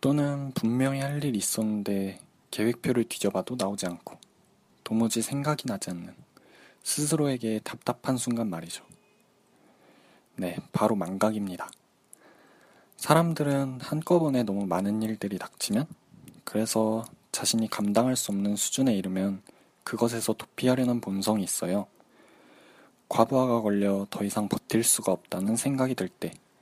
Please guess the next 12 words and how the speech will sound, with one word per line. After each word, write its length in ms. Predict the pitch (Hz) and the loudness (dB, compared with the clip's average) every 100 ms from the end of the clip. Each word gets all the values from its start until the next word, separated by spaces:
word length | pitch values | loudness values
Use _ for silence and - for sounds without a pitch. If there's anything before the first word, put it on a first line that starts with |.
| _ _ - | _ _ -8
그것을 340 | - 107 104 | 0 2 2
피하는 420 | 101 - 143 147 | 0 2 2 0
것이죠. 320 | 113 - - - - _ _ _ _ - - - - _ _ - | -2 -4 -6 -10 -18 _ _ _ _ -20 -20 -20 -20 _ _ -4
이게 240 | 113 135 | 2 4
바로 360 | 127 107 107 98 | 4 2 2 0
망각이라고 680 | 90 101 117 123 123 117 | 0 0 2 2 2 0
생각해요. 600 | 113 120 123 - - - - _ - _ _ _ - - _ _ | 0 -2 -4 -6 -4 -6 -8 _ -20 _ _ _ -20 -20 _ _
우리 240 | 110 110 107 | 0 2 2
정신의 500 | 104 104 98 113 98 | 0 2 2 2 0
안전장치 920 | 85 92 110 120 113 101 - - - - - | -2 0 2 2 0 -4 -2 -4 -4 -14 -14
같다고나 460 | - - 90 87 | -10 -6 -4 -4
할까? 240 | 80 - | -6 -4